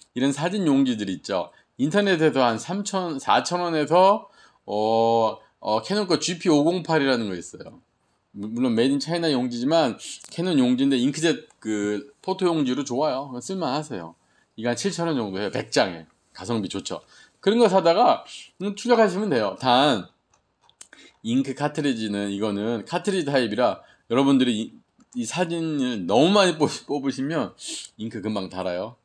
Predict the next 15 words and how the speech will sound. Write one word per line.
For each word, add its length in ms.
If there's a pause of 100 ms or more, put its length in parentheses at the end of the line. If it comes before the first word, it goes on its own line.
(120)
요거만 440 (180)
좀 260
주-, 180
주의하세요. 640 (560)
그리고 240
연결은 600
유에스비로 520
연결하시면 580
돼요. 300 (400)
요즘 320
와이파이도 480
많이 380
팔리는데 520
이건 240
그냥 360